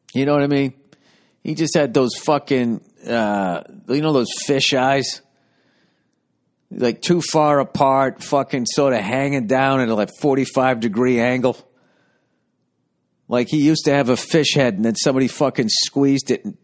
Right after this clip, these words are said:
into making it round. He shows, yeah, he's fucking got the receding hairline, but he hasn't shaved the head, so he just, you know.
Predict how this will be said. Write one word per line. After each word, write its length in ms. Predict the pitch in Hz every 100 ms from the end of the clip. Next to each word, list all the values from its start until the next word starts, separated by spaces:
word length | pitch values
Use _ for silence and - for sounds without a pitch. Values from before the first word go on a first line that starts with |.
| _ -
into 240 | 127 127
making 480 | 113 - 123 123 131
it 100 | 117
round. 460 | 110 113 120 127 - _ _ _ _ _ _ _ _ _ _ _ - _ _ _ _ _ _ _ -
He 180 | 160
shows, 420 | 151 - 127 123 110
yeah, 220 | 135 135
he's 180 | 127 -
fucking 300 | 139 131 131
got 200 | 127 -
the 80 |
receding 440 | 113 - 139 131 113
hairline, 500 | 117 127 123 123 123
but 120 | 113
he 80 | 120
hasn't 280 | 127 110 101
shaved 380 | - 120 117
the 80 | 104
head, 300 | 120 120 107
so 180 | - 113
he 80 | 110
just, 300 | 117 113 -
you 100 | 113
know. 220 | 110 107